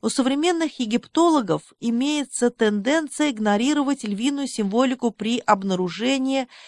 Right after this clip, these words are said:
его космического характера. Гораздо чаще они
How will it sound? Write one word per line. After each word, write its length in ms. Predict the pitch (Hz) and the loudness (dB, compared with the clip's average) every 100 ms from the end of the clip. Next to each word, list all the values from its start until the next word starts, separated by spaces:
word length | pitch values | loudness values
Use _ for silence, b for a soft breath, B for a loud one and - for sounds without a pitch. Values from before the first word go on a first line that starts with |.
| B | B
его 240 | 226 240 247 | 6 6 6
космического 760 | 208 - 202 208 196 - 190 | 2 0 0 0 -4 -4 -2
характера. 640 | 180 190 175 147 _ 160 170 | 2 2 2 0 _ -6 0
Гораздо 480 | 196 208 208 190 | 4 6 4 2
чаще 480 | 196 247 269 240 202 | 0 2 2 2 0
они 500 | - 196 202 233 247 | 0 2 2 2 0